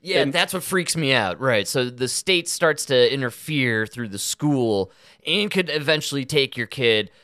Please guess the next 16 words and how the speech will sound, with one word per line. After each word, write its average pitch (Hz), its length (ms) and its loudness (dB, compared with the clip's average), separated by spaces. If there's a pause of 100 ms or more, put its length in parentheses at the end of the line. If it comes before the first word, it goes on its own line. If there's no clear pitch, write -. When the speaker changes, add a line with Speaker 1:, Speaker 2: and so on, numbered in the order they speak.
Speaker 1:
from 120 240 -2
your 107 160 -2
home. 143 240 4
That's 170 180 0
kinda 269 220 -2
freaky. 254 560 -4
Uh, 151 200 2
you 175 180 -2
know, 123 260 -4 (380)
well, 233 100 0
again, 247 400 0 (540)
we 180 80 -10
keep - 220 -10
dabbling 226 600 0
into 220 240 -2
that 175 300 -2